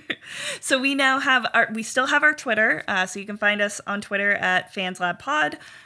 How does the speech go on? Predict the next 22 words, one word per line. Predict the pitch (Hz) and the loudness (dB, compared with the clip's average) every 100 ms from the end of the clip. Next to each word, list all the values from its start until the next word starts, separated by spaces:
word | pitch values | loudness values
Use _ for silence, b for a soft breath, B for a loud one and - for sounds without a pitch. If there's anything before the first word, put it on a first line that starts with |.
| B | B
Um, | - 180 180 180 | 2 4 4 2
but | 180 | -4
we | 208 - | -6 -4
also | 202 202 - 202 202 | -4 -4 0 0 0
have | - - 190 190 185 - | -2 0 2 2 -2 -6
an | 180 - | -8 -6
Instagram | 254 - 254 233 226 | -6 -4 0 2 2
now | 226 220 220 | 2 2 2
that | 185 | 0
I | 175 | -2
will | |
be | 175 165 | -4 -8
posting | 196 - - 175 170 - | -6 -4 -4 -6 -6 -10
little | 175 175 | -8 -6
video | 175 170 165 165 160 - | -6 -2 0 0 -2 0
audio | 233 226 220 | 2 2 -2
clips | 220 214 202 - - - | -2 -4 -4 -8 -12 -10
on. | 196 196 190 185 185 180 190 b b b _ _ - | -4 0 2 2 -2 -6 -12 b b b _ _ -2
Our | 202 - | 0 0
Instagram | 214 196 - 190 196 175 156 | -2 -4 -4 0 0 0 0
is | 247 220 180 160 - B _ | 2 4 4 0 -8 B _
fans | - 254 226 180 175 | 0 2 4 2 -2